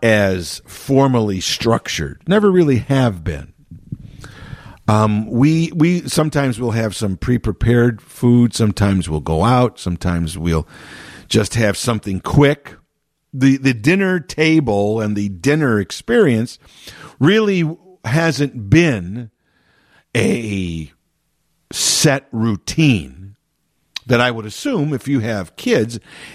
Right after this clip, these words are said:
and have a family, you know, you do try to have that. And I think in today's world, it's, it's a lot tougher. Uh, certainly, you know, forty, fifty, sixty years ago, the, the, um, everybody was expected to be at the dinner table,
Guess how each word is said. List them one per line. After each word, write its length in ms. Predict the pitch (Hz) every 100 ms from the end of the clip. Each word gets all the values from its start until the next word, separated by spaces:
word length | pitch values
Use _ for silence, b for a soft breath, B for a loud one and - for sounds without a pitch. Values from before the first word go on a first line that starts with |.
| B
and 100 | 123
have 100 | 117
a 60 | 107
family, 460 | - 277 214 139
you 120 | 160 196
know, 140 | 156
you 180 | 143 160
do 300 | 127 160 175
try 500 | - 160 147 147 139
to 200 | - 117
have 400 | 107 120 117 104
that. 380 | 113 196 - _ b b -
And 100 | 117
I 100 | 113
think 140 | 127
in 80 | 107
today's 420 | - 107 131 127
world, 380 | 98 104 98 92
it's, 260 | 98 90 -
it's 160 | 98 98
a 40 |
lot 300 | 92 82 -
tougher. 420 | - 95 73 98 _ b b b b b b b b -
Uh, 140 | 85
certainly, 680 | - 151 165 127 104 98 92
you 100 | 110
know, 100 | 92
forty, 340 | - 123 110
fifty, 320 | 98 123 - 95
sixty 340 | 120 - 95
years 280 | 107 165 107
ago, 240 | 90 92
the, 260 | 92 92 -
the, 220 | 87 80
um, 140 | 76 - _ _ _ _ _ -
everybody 460 | 101 147 131 120 117
was 160 | 104
expected 580 | 98 - - 139 - 104
to 60 | 92
be 280 | 90 117 110
at 140 | 95
the 60 | 92
dinner 280 | 135 214
table, 380 | 170 147 107 -